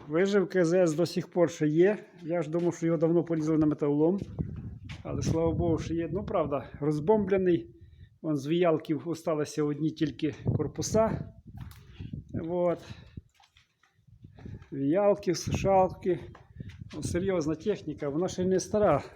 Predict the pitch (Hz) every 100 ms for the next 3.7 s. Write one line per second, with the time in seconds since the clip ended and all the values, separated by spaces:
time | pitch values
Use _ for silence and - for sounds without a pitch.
0 | - 156 151 156 185 - 165 151 170 151
1 | 180 185 175 165 170 180 190 147 123 117
2 | - - _ _ _ _ _ _ - 220
3 | 151 143 143 139 147 127 -